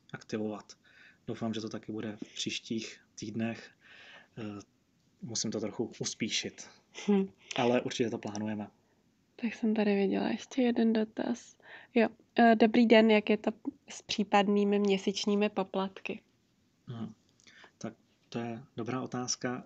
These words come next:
Speaker 1: Eh, jak jsem zmiňoval, měsíční poplatek čistě za využívání platební brány není žádný. To znamená, pokud budete mít zapnutou platební bránu, nemusíte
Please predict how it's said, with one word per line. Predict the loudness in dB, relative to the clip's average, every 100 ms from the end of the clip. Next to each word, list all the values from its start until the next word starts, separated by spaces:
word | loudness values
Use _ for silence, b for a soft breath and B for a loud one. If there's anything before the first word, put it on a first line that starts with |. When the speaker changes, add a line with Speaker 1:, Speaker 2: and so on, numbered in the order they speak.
| -6
Speaker 1:
Eh, | -4 -2 -4 -6 -8 -12 -16 b b b -12
jak | -6
jsem | -4
zmiňoval, | -2 -2 -2 -6 -12 _ _
měsíční | -8 -6 -4 -4 -4
poplatek | -6 -8 -6 -6 -6
čistě | -8 -6
za | -4
využívání | -6 -6 -6 -6 -4 -8
platební | -8 -8 -4 -4
brány | -4 -4 -6 -6 -10 _ _ _ _
není | -4 -4 -2 -6 -10 _
žádný. | -6 -6 -6 -8 -8 -10 -12 _ _ _ _ _ -12
To | -8
znamená, | -4 -4 -4 -8 -10
pokud | -8 -4 -2 -4 -8 -16 _ _
budete | -6 -4
mít | -6
zapnutou | -6 -8 -6
platební | -4 -4 -4 -4
bránu, | -4 -6 -4 -4 -8 b b b b _
nemusíte | -6 -4 -4 -4 -2 -4